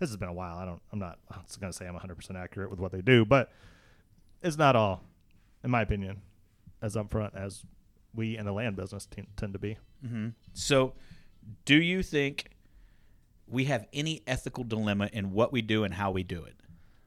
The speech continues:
Speaker 1: No, I think we've been pretty clear on that over the last <laughs> few minutes. I mean, I don't feel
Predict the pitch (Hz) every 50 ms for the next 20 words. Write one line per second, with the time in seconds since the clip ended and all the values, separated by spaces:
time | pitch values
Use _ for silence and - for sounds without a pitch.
0 | _ _ _ - _ _ _ _ _ - 107 104 120 160 196 156 104 98 95 -
1 | - - - 117 110 123 117 107 127 113 - 135 131 - - 143 143 143 135 120
2 | 113 113 113 - - - - - 117 107 123 120 120 117 107 - - - - 131
3 | 117 139 135 135 143 127 - 131 123 123 123 113 113 101 101 101 - - - 110
4 | 113 139 135 110 - 127 120 117 117 113 -